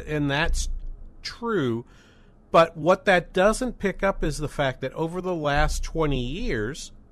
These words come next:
the willingness of sixty-five plus workers to stay in the labor market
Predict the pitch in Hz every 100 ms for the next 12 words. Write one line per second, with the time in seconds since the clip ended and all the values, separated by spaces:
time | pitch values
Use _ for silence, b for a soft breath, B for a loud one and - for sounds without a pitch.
0 | - - - _ _ _ _ _ _ -
1 | 185 165 170 208 247 226 160 147 - 135
2 | - 175 - 165 - 156 139 131 - 151
3 | 139 - 127 143 185 135 120 - 135 117
4 | - - 143 175 190 156 135 151 170 131
5 | 110 110 113